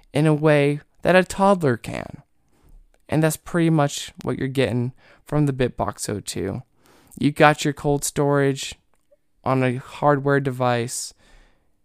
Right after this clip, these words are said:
and you can sleep soundly at night knowing that you're your own bank and no one else can come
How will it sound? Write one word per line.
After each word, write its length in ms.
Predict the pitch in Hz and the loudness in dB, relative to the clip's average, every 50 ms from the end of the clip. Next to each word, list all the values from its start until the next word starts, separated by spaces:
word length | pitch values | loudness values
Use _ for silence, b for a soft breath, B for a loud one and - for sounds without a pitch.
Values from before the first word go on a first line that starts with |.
| _ _ _ _ _ _ | _ _ _ _ _ _
and 180 | - - 135 135 | -4 -2 0 0
you 80 | 143 139 | 0 0
can 100 | - 147 | -2 -4
sleep 280 | 135 - - 170 151 - | -2 0 0 0 0 0
soundly 340 | - 160 151 156 156 160 151 | 0 2 2 2 2 2 0
at 80 | 143 | 0
night 300 | 131 139 147 151 143 - | 0 0 0 0 0 -2
knowing 320 | - 117 127 131 135 135 131 | -4 -4 -2 -2 0 -2 -2
that 160 | 127 113 - | -4 -6 -6
you're 260 | - 113 131 135 139 | -6 -4 -2 0 0
your 180 | 135 127 131 135 | 0 -2 -2 -2
own 120 | 135 131 | -2 -2
bank 280 | 120 131 131 131 131 131 | -2 -4 -4 -4 -2 -4
and 100 | 127 127 | -4 -2
no 100 | 131 131 | -2 -2
one 160 | 147 147 139 | 0 -2 -2
else 180 | 139 139 143 - | -2 -4 -6 -8
can 140 | - 131 | -10 -10
come 380 | 131 - - 135 131 131 135 139 | -12 -8 -6 -6 -4 -4 -6 -8